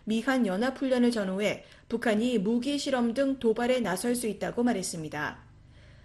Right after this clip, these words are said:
다만 김정은 위원장이 아닌 김여정 부부장이 대화 가능성을 일축한 것은 앞으로 상황에 따라 태도를 바꿀 수 있는 최대한의 유연성을 남겨둔 것으로 분석했습니다.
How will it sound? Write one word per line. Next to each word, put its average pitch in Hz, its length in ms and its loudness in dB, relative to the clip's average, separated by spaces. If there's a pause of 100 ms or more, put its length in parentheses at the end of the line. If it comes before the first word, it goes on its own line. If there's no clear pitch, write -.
다만 262 440 4
김정은 285 460 4
위원장이 269 460 4
아닌 262 340 2
김여정 277 560 4
부부장이 240 680 0
대화 254 360 0
가능성을 226 720 -2
일축한 233 560 -4
것은 208 440 -4 (320)
앞으로 226 380 4
상황에 277 500 2
따라 220 360 -4 (220)
태도를 294 400 2
바꿀 240 300 0
수 233 140 -2
있는 220 360 -2
최대한의 285 880 0
유연성을 254 640 0
남겨둔 220 500 -2
것으로 214 380 -2
분석했습니다. 196 960 -4